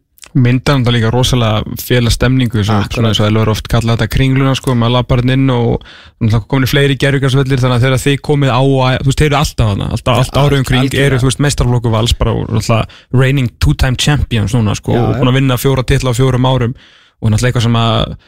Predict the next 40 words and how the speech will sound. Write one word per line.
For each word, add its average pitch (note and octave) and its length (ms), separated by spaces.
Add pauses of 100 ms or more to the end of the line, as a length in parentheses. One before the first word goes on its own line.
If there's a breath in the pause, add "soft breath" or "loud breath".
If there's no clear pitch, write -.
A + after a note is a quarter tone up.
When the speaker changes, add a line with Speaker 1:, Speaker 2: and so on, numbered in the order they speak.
(140 soft breath)
Speaker 1:
strákur C#3 260
og A#2+ 60
stelpur D3 340
horfa C3+ 300
upp - 180
til. - 140 (260)
Speaker 2:
Já, A2 160
og A2+ 80
s-, - 80
s-, C#3 160
það C#3+ 160
sem C#3+ 80
gerist D#3+ 320
líka B2+ 300
er, B2+ 80 (260)
þú C#3+ 140
ert - 100
kannski C#3+ 240
með E3 160
þessi D#3 240
flaggskip D3+ 400
sem C3 160
eru B2+ 80
meistaraflokk C3 480
karla C3+ 160
og B2 80
kvenna, B2+ 360
Speaker 1:
Mhm. A#2+ 240 (560 soft breath)
Speaker 2:
þú - 120
ert D#3 80
með G3 160
það D3+ 100
í D3 60
húsinu, F3+ 400 (160)
Speaker 1:
Já. B2+ 80
Speaker 2:
þar B2 60
sem D3 100
krakkarnir C#3 460
eru. A#2+ 200
Speaker 1:
Einmitt. A2 460